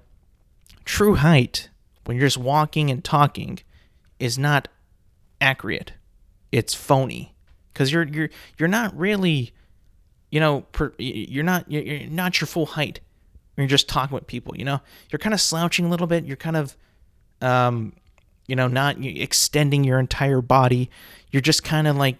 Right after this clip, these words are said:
standing. But, uh, you gotta be, like, up straight, extend your neck, extend your, your calves. Every little fiber has to be extended.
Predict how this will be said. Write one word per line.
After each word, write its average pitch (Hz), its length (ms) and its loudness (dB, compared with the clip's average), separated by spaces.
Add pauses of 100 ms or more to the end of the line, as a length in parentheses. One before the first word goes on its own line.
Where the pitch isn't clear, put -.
(100)
standing. - 540 -4 (340)
But, 147 100 2
uh, 151 40 0
you 143 260 -6
gotta 165 240 0
be, 147 160 0
like, 143 200 -2
up 156 120 -4
straight, 139 420 -2 (420)
extend - 460 2
your 143 80 6
neck, 123 280 4
extend 135 440 -2
your, 139 180 2
your 127 220 -4
calves. 117 640 -4 (540)
Every 151 320 4
little 143 200 6
fiber 123 480 -2 (100)
has - 240 -4
to 135 60 -8
be 127 100 0
extended. - 500 -4